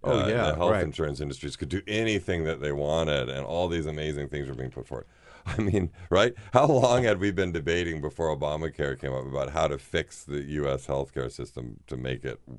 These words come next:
Speaker 2: better and to make sure that there weren't tens of millions of people that weren't insured? And is this fix perfect? No, not even remotely, uh, perfect. But the idea that you just, all you have to do is sort of get rid of this thing and all, you know, a thousand flowers will bloom.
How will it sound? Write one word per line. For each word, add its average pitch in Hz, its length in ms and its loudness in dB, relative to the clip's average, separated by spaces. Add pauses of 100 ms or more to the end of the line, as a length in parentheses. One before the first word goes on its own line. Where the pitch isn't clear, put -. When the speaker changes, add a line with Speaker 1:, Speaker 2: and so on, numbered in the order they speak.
Speaker 2:
better 64 540 -2 (360)
and 76 180 0
to 78 60 2
make 87 200 4
sure 92 160 4
that 82 100 6
there 73 140 2
weren't 76 240 0 (320)
tens 101 300 2
of 85 100 0
millions 82 320 0
of 71 100 -4
people 80 280 2
that 64 100 0
weren't 76 260 2
insured? 73 520 0 (560)
And 82 380 2
is 80 240 2
this 98 260 4
fix 98 280 4
perfect? 110 420 2
No, 87 160 4
not 73 180 2
even 69 220 -2
remotely, 69 440 0 (180)
uh, 65 120 -4
perfect. 76 360 0
But 82 140 2
the 95 100 4
idea 92 340 6
that 80 140 4
you 80 100 -2
just, 80 180 2
all 90 140 4
you 85 60 2
have 82 100 2
to - 80 -6
do 80 200 4
is 71 140 0 (300)
sort 82 180 0
of - 80 -6 (260)
get 95 240 2
rid 110 300 6
of 92 180 4
this 76 200 0
thing 82 500 4
and 69 320 -2
all, 82 240 2
you 82 60 2
know, 76 100 2
a 73 40 0
thousand 95 460 4
flowers 85 540 4
will 62 160 -2
bloom. 60 560 0